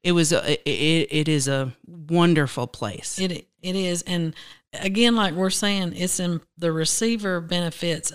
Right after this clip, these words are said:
Speaker 2: but also when someone no longer needs an item, donating it to them. So
Speaker 1: Yes.
Speaker 2: it can be paid for to the next person.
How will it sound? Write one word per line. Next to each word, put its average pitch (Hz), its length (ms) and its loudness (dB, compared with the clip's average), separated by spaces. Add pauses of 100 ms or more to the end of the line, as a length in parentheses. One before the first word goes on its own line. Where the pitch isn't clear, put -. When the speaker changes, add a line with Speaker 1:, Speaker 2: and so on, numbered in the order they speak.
Speaker 2:
but 170 240 -6
also 190 540 -2
when 175 260 -2
someone 175 460 -2
no 170 160 -2
longer 165 340 -2
needs 175 360 -2
an 165 100 -2
item, 147 380 -2 (320)
donating 160 640 0
it - 160 -6
to 165 100 -4
them. 147 280 0 (220)
So 180 180 6
Speaker 1:
Yes. 175 120 4
Speaker 2:
it - 40 -8
can 185 320 2
be 156 160 0
paid 151 280 -4
for 139 300 -6
to 147 160 -8
the 151 80 -6
next 151 320 -8
person. - 500 -6